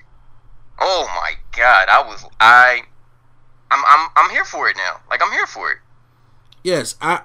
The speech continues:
Speaker 2: I agree. Like, Mick Foley is, has always been a good talker in his career and a very intense talker. So, but him adding to the, I was like, I must have missed that part of Raw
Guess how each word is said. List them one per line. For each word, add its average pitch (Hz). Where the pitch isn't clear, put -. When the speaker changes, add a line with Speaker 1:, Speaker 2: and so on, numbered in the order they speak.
Speaker 2:
I 170
agree. 196
Like, 131
Mick 185
Foley 180
is, 151
has 143
always 170
been 151
a 139
good 143
talker 156
in 135
his 131
career 135
and 120
a -
very 131
intense 120
talker. 123
So, 151
but 147
him 185
adding 156
to 156
the, 127
I 147
was 151
like, 143
I 139
must 151
have 135
missed 147
that 131
part 139
of 120
Raw 123